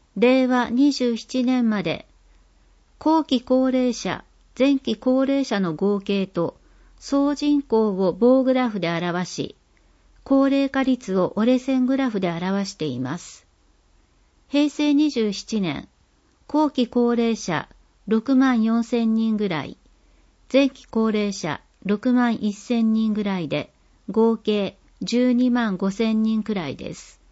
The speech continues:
この年の総人口は四十二万九千人ぐらいで、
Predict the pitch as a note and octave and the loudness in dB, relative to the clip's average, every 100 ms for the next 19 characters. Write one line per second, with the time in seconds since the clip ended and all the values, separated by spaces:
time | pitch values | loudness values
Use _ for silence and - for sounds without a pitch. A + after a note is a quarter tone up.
0 | _ _ _ _ _ _ C4+ C#4 C#4 D4 | _ _ _ _ _ _ 2 2 2 -2
1 | - C4 C4 C4+ C#4+ C#4+ C#4 C#4 B3+ - | 0 0 0 0 0 0 2 0 0 -2
2 | F3+ D#3+ D#3+ - - _ _ A#3 B3+ A#3+ | -2 0 0 -2 -8 _ _ 2 4 4
3 | A3 G#3 F#3+ G3 A3 G3 G3 G#3+ G#3 A3 | 0 -2 0 0 0 -2 -2 -4 -2 -2
4 | G#3+ G#3 G#3 G3+ G3 F3 C#3 C3+ - | -2 -2 -2 -2 -4 -4 -6 -6 -8